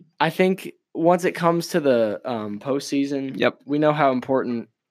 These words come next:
Speaker 1: starters really are in the postseason and how you
Speaker 2: Yes.
Speaker 1: can move them to the bullpen.
Speaker 2: Yep.
Speaker 1: Like, you saw the Red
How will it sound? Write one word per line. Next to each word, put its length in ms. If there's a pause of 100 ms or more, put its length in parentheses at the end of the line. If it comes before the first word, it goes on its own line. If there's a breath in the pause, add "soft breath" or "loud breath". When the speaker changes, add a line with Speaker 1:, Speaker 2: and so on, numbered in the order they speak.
(220)
Speaker 1:
starters 580
really 200
are 180
in 60
the 60
postseason 460
and 140
how 100
you 100
Speaker 2:
Yes. 100
Speaker 1:
can 160
move 220
them 120
to 60
the 100
bullpen. 380
Speaker 2:
Yep. 120
Speaker 1:
Like, 220
you 120
saw 160
the 60
Red 120